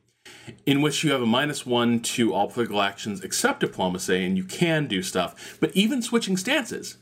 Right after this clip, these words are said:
requires passing a political check.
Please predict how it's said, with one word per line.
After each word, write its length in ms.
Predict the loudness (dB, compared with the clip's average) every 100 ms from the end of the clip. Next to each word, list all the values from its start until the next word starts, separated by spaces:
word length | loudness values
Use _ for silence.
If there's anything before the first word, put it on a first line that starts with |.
| _ _ _ 2
requires 640 | 4 2 -2 2 2 0
passing 480 | -4 -2 0 0 -2
a 60 | -2
political 500 | 0 2 2 0 -6
check. 460 | 0 0 0 -12